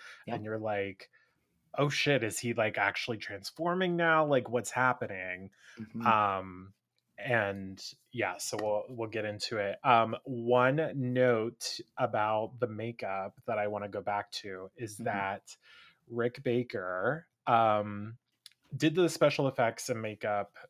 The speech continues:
Speaker 2: as far as I know, um, in this movie.
Speaker 1: Yeah.
Speaker 2: But he ultimately did the Thriller music video makeup
Speaker 1: Yes.
Speaker 2: and was also the director of the video
Speaker 1: Mm-hmm.
Speaker 2: for Michael Jackson.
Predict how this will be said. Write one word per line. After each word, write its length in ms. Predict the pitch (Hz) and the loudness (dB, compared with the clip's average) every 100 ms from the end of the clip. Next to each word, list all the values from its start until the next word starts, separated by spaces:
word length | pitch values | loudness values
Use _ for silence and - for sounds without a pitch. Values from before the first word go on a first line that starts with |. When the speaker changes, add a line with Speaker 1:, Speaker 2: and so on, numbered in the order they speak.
| - | -4
Speaker 2:
as 280 | 120 107 - | -4 -4 -8
far 200 | - 107 | -2 -2
as 100 | 104 | -2
I 100 | 107 | -4
know, 420 | 104 98 98 98 - | -4 -4 -6 -8 -6
um, 420 | 110 101 98 101 - | -4 -4 -8 -14 -12
in 120 | 131 | -12
this 200 | 107 - | -10 -12
movie. 360 | 113 104 104 101 - - - | -12 -10 -10 -12 -16 -20 -18
Speaker 1:
Yeah. 80 | - - - | -20 -4 6
Speaker 2:
But 280 | 147 135 | 8 8
he 220 | 156 160 160 | 4 0 4
ultimately 520 | 160 190 208 190 165 | 4 2 -2 0 0
did 600 | 147 147 143 135 135 135 | 2 2 2 0 -4 -4
the 120 | 131 | -4
Thriller 1000 | - - 123 196 180 104 101 110 139 139 | -6 -4 2 4 4 4 4 2 0 -2
music 340 | 131 165 151 117 | -2 0 0 -2
video 340 | 110 101 98 | -4 -2 -2
makeup 640 | 98 95 - 101 101 131 _ _ _ _ _ - | -2 -6 -2 0 0 -4 _ _ _ _ _ -14
Speaker 1:
Yes. 180 | 151 | -4
Speaker 2:
and 840 | 147 123 120 117 117 117 113 113 - _ - | 4 6 6 4 0 -4 -6 -8 -14 _ -4
was 200 | 127 123 | 2 6
also 300 | 135 - 139 | 6 4 2
the 120 | 131 | 0
director 480 | 131 120 107 127 120 | 2 2 2 2 2
of 120 | 120 | 2
the 100 | 123 | -4
video 560 | 113 101 98 95 120 - _ 127 | -6 -6 -8 -6 -8 -10 _ -14
Speaker 1:
Mm-hmm. 320 | 113 151 113 - - - | -6 -6 -6 -12 -20 -2
Speaker 2:
for 120 | 143 | 0
Michael 260 | 123 117 156 | 2 0 0
Jackson. 580 | 131 110 - - 113 | 2 2 0 -2 -2